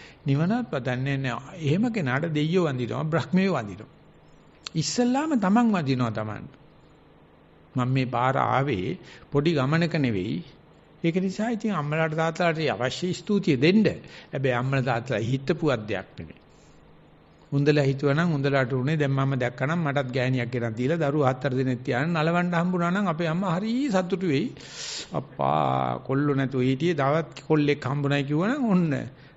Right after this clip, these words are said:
ආයෙත් බණ්ඩාර මැණිකේට එන සන්තෝෂේ. හරි ගියේ නෑ. හරි ගියේ නෑ. මං හිත ළමයි හම්බෙලා ඉන්නවද කියන්න නම් හරියටම දන්නේ නෑ.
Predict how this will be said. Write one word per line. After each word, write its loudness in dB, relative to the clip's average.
ආයෙත් 0
බණ්ඩාර 2
මැණිකේට -2
එන 0
සන්තෝෂේ. -4
හරි -2
ගියේ 2
නෑ. 2
හරි -4
ගියේ 2
නෑ. 2
මං -2
හිත 2
ළමයි -2
හම්බෙලා 2
ඉන්නවද 4
කියන්න 2
නම් 0
හරියටම 0
දන්නේ 2
නෑ. 0